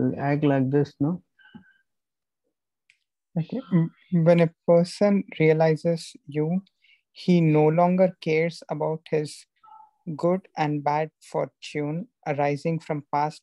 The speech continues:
Speaker 2: pious and sinful acts, since it is you alone who control this good and bad fortune. Such a realized devotee also disregards what ordinary living beings say about him.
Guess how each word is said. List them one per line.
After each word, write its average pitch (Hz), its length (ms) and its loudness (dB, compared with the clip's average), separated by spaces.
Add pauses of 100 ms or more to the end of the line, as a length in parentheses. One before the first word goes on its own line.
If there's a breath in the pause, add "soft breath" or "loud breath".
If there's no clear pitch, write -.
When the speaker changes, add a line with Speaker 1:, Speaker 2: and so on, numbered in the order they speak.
Speaker 2:
pious 147 420 -4
and 143 160 -8
sinful 143 460 -8
acts, 131 300 -8 (420)
since 190 560 2
it 160 160 0
is 151 220 0
you 156 380 0
alone 156 440 2
who 156 120 0
control 156 540 -2
this 147 280 -6 (640)
good 170 300 -2 (120)
and 147 280 -2
bad 143 240 -4 (100)
fortune. - 440 -10 (240)
Such - 400 0
a 175 80 4
realized 151 440 2
devotee 143 600 -2
also 156 480 0
disregards 151 840 -4 (720)
what 160 420 -2 (120)
ordinary 151 460 -2
living 147 380 -8
beings 147 380 -6
say 143 140 0
about 135 420 -4
him. 123 220 -8